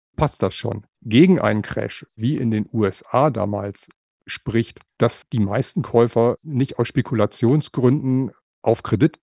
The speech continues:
kaufen, sondern ihr Eigenheim solide mit einer langfristigen Finanzierung erwerben, um da dauerhaft drin zu wohnen. Ja, und dann muss man sich ja noch vor Augen halten, dass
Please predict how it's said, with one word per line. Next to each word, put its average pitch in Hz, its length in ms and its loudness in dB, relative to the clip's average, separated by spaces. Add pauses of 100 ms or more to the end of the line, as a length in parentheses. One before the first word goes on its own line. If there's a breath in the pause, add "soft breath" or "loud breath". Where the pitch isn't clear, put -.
kaufen, 113 600 0
sondern 131 540 2 (120)
ihr 143 220 -2
Eigenheim 123 640 0 (180)
solide 127 400 2
mit 127 160 2
einer 113 140 0
langfristigen 123 540 -2
Finanzierung 127 760 -2 (100)
erwerben, 113 560 0 (520 soft breath)
um 135 160 6
da 117 100 4
dauerhaft 110 600 0
drin 110 140 -2
zu 98 260 -8
wohnen. 98 460 -2 (300)
Ja, 113 120 2
und 107 140 0
dann 127 140 2
muss 139 260 2
man 123 180 2
sich 127 180 -2
ja 127 80 4
noch 120 140 2
vor - 180 -4
Augen 113 280 0
halten, 113 340 -2
dass 113 220 -4